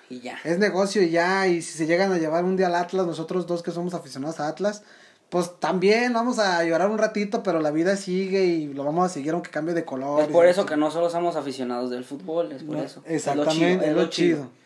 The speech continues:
Speaker 2: Y aparte, pues no nos casamos con el fútbol, es muy bonito, es el deporte más bonito, pero pues también hay básquet, también hay béis, también hay tenis y la chingada, que de hecho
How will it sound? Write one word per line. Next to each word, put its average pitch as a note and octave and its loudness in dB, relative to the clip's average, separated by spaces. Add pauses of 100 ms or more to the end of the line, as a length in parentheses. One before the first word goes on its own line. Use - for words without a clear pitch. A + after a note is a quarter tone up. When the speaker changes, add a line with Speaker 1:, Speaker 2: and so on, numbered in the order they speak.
(280)
Speaker 2:
Y D3+ -2
aparte, D3+ -2
pues E3+ -8
no D3+ -2
nos F3+ -2
casamos E3 -4
con D#3 -4
el C#3 -4
fútbol, D#3 0
es E3 -2
muy G#3 2
bonito, A3+ 0
es G3 -4
el E3+ -2
deporte G#3+ -2
más A#3 -2
bonito, A3 -4
pero C#3+ -4 (320)
pues C#3+ -12
también C#3 -6
hay D#3+ -4
básquet, C#3+ -8
también C3 -12
hay B2 -8
béis, C#3+ -10
también B2 -14
hay A#2+ -18
tenis C#3 -12
y B2+ -18
la B2+ -14
chingada, C3+ -14
que - -14
de C#3+ -8
hecho F#3+ -6